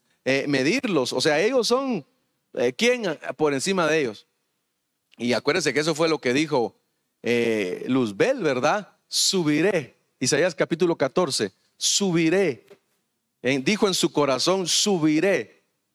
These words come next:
me sentaré, eh, y seré como el Altísimo", como Dios. Qué tremendo, ¿verdad?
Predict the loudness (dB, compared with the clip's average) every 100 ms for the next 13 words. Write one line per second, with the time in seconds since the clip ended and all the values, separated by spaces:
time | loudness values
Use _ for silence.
0 | _ -4 -2 2 0 0 0 2 2 0
1 | -2 -10 _ _ -18 -18 _ _ _ _
2 | -2 0 2 2 2 0 -2 -12 _ -2
3 | 0 2 0 0 -2 -2 -4 -6 -12 _
4 | -20 _ _ _ -2 0 2 2 0 0
5 | 0 0 0 0 0 0 0 -2